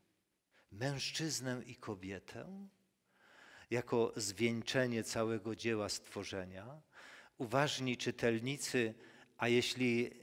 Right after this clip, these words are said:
nie wierzycie mi na słowo, sprawdźcie w domu, ja nie będę teraz czytał, tylko wspomnę, uważni czytelnicy o tym wiedzą,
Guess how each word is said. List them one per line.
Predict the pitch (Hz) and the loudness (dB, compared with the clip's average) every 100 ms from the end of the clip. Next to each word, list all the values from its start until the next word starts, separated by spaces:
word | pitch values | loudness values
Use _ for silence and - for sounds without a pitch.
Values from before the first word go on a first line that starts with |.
| 117 | -10
nie | 117 120 117 | -6 0 0
wierzycie | 110 113 117 127 - 123 | 2 0 0 -2 0 0
mi | 120 | 0
na | 113 107 | 0 -2
słowo, | - 120 110 110 | -2 -4 -2 -4
sprawdźcie | - 113 113 - - - 101 | -2 2 2 0 -8 -4 -6
w | 95 | -2
domu, | 123 123 117 | 0 0 0
ja | 107 | -2
nie | 107 104 | -4 -4
będę | 117 113 104 | -4 -4 -6
teraz | - 101 101 - | -4 -4 -4 -6
czytał, | - 127 - 101 98 - - - - | -8 -6 -4 -6 -6 -16 -20 -18 -2
tylko | 127 117 - 113 | 0 0 0 -4
wspomnę, | - - 143 135 110 101 110 135 - - | -4 0 0 0 -2 -4 -4 -8 -14 -12
uważni | 104 123 127 135 | 0 2 4 0
czytelnicy | - 120 - 120 123 120 - 120 | -2 0 2 2 2 -2 2 2
o | |
tym | - 110 104 | 2 -6 -6
wiedzą, | 98 147 147 113 92 | 0 0 0 -4 -8